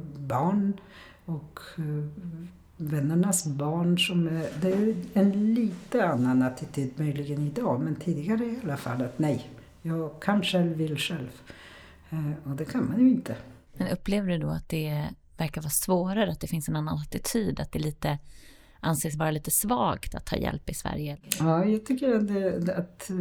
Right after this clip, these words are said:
Speaker 1: de förväntningar som man har på kvinnor i Sverige fortfarande stämmer från, eh, gamla tiden, när kvinnan tog hand om allt, helt enkelt. Eh, och arbetade stenhårt, men det kanske inte var det arbete som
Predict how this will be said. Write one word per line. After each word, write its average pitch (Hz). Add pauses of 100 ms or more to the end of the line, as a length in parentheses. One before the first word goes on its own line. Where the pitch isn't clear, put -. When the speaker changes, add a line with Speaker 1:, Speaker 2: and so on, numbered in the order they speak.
(280)
Speaker 1:
de 180
förväntningar 165
som 160
man 156
har 180
på 165
kvinnor 147
i 139
Sverige 135 (360)
fortfarande 151
stämmer 143
från, 139 (440)
eh, 151
gamla 156
tiden, 143
när 139
kvinnan 143
tog 139
hand 247 (180)
om 180
allt, - (200)
helt 147
enkelt. 123 (420)
Eh, 143
och -
arbetade 135
stenhårt, 131
men 143
det 143
kanske 139
inte 135
var 135
det 131
arbete 127
som 131